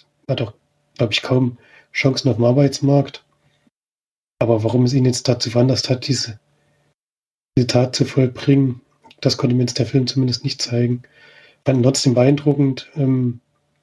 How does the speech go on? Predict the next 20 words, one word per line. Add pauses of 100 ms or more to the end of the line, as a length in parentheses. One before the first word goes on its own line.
(1200)
schlimm
zu
sehen,
wie
das
passiert
ist.
Vor
allem
die
zweite
Tat,
die
kam
für
mich
völlig
aus
dem
Nichts.